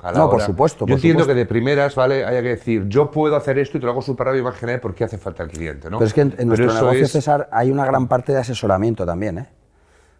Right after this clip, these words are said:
Speaker 2: O sea, mm, si tú me vienes a hablar aquí de cómo hacer una entrevista, yo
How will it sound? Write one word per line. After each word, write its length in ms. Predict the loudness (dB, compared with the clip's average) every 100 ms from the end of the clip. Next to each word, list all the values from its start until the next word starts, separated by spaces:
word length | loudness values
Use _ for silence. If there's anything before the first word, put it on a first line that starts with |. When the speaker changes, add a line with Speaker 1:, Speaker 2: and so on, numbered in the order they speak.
| _
Speaker 2:
O 20 |
sea, 360 | 0 2 4 0
mm, 560 | -6 -6 -6 -6 -8 -10 -14 _ _ -20 _ _ _
si 180 | -4 -2
tú 120 | 2
me 140 | 4 4
vienes 260 | 4 2
a 40 | 0
hablar 220 | 2 2
aquí 260 | 2 0 2
de 160 | 2 2
cómo 260 | 0 0
hacer 180 | 0 0
una 100 | 0
entrevista, 600 | -2 0 -2 0 -2 -2
yo 440 | -2 0 2 0